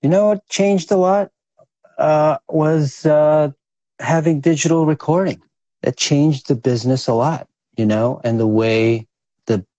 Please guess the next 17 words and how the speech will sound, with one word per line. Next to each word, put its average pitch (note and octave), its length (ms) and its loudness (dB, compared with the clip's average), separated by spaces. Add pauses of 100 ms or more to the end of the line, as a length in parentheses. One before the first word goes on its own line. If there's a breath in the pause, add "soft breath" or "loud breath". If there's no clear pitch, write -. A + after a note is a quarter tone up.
(360)
I B2 120 0
mean, A#2 180 -2
just B2+ 220 -2
speaking B2 420 -2
business-wise, G2 960 -2
how, A2 180 -2
the, G2+ 160 -12 (440)
where A2+ 200 0
the, G2+ 180 -8 (320)
where G2+ 520 0
it A2+ 80 -6
was G#2 200 -2
starting G#2 400 -2
to F#2+ 60 -4
go G#2 320 0
with, F2+ 300 -6
um, F2 400 -2